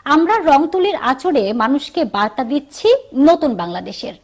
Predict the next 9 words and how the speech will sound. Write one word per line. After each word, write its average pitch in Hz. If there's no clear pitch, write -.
বার্তা 226
দিচ্ছি 330
দুর্নীতির 311
বিরুদ্ধে 214
কথা 208
বলার।" 175
অনন্যা, 403
শান্তমণি, 359
আয়েশা 294